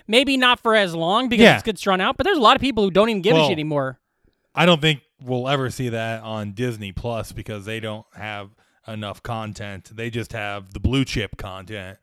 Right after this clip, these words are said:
Speaker 2: you
Speaker 1: Yeah.
Speaker 2: know, where
Speaker 1: 'Cause that's what
Speaker 2: eventually with
Speaker 1: Yeah.
Speaker 2: all the stuff that's coming, they're gonna be able to do that. And I think,
Speaker 1: Yeah.
Speaker 2: uh, a lot of their shows are gonna be really well served for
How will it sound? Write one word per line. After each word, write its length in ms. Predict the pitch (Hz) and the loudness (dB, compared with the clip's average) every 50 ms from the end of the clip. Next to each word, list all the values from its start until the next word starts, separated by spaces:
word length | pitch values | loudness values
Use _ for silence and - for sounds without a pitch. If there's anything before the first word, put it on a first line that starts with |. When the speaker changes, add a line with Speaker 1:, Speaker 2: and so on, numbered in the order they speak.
| _ _ _ _ _ _ | _ _ _ _ _ _
Speaker 2:
you 160 | - 151 156 | -10 -8 -6
Speaker 1:
Yeah. 60 | 147 | -6
Speaker 2:
know, 260 | 101 104 107 110 107 _ _ _ _ _ _ _ _ _ _ - | -6 -6 -6 -8 -10 _ _ _ _ _ _ _ _ _ _ -12
where 340 | 123 120 120 113 113 110 - | -10 -8 -8 -8 -6 -4 -2
Speaker 1:
'Cause 120 | 240 226 | -2 2
that's 140 | 220 277 311 | 4 4 6
what 120 | 220 247 359 | 6 6 4
Speaker 2:
eventually 400 | 381 392 180 139 127 123 127 131 127 _ | 4 2 0 -2 -4 -6 -6 -8 -10 _
with 300 | - 131 127 120 - - - _ _ _ _ _ _ _ _ _ - | -6 -6 -6 -6 -6 -12 -18 _ _ _ _ _ _ _ _ _ -8
Speaker 1:
Yeah. 180 | 165 156 147 139 | -6 -4 -2 0
Speaker 2:
all 800 | 147 147 147 147 147 147 147 147 147 147 147 147 147 147 147 139 | 0 0 -2 -2 -2 -2 -2 -2 -2 -2 -2 -2 -4 -4 -6 -8
the 120 | 127 120 | -8 -12
stuff 340 | - - - 156 147 139 - | -10 -6 -4 -4 -4 -4 -4
that's 240 | 139 120 110 - - | -6 -6 -6 -8 -8
coming, 500 | - - 151 165 135 101 95 95 92 - _ _ _ _ _ _ _ _ _ _ _ _ _ _ _ _ | -4 -4 -2 -2 -4 -6 -8 -10 -14 -16 _ _ _ _ _ _ _ _ _ _ _ _ _ _ _ _
they're 140 | - 113 117 | -6 -6 -6
gonna 180 | 113 117 110 104 | -4 -6 -8 -8
be 140 | 101 107 107 | -6 -6 -6
able 140 | 107 101 101 | -6 -8 -8
to 60 | 101 | -10
do 200 | 95 104 101 101 | -10 -8 -8 -8
that. 220 | 101 104 107 104 | -6 -6 -8 -8
And 80 | 104 104 | -8 -8
I 120 | 110 131 | -6 -8
think, 380 | 139 - 151 135 123 123 131 123 | -6 -6 -8 -8 -8 -8 -8 -8
Speaker 1:
Yeah. 100 | 117 110 | -8 -8
Speaker 2:
uh, 320 | 107 104 104 98 95 92 90 _ _ _ _ _ _ _ _ _ | -8 -8 -8 -8 -10 -10 -12 _ _ _ _ _ _ _ _ _
a 40 | - | -8
lot 200 | 117 123 127 123 123 | -6 -4 -4 -4 -6
of 60 | 117 | -6
their 400 | 120 120 120 117 113 107 95 - _ _ _ _ _ _ _ _ _ _ _ _ _ _ - | -6 -6 -4 -4 -6 -6 -8 -12 _ _ _ _ _ _ _ _ _ _ _ _ _ _ -12
shows 680 | - - - - 131 127 131 135 131 123 117 110 104 | -8 -6 -4 -2 -2 -2 -2 -2 -4 -4 -6 -8 -8
are 80 | 113 110 | -10 -10
gonna 180 | 110 113 110 | -10 -10 -10
be 140 | 107 110 110 | -8 -8 -8
really 260 | 107 113 117 110 113 | -6 -6 -6 -6 -6
well 260 | 110 107 117 113 110 101 | -6 -6 -6 -6 -6 -8
served 680 | - - - 120 113 117 117 117 117 113 104 - - 127 _ _ | -10 -8 -6 -6 -4 -4 -4 -4 -4 -6 -8 -12 -18 -20 _ _
for 420 | - 120 110 107 107 104 101 101 | -12 -10 -8 -8 -6 -8 -8 -10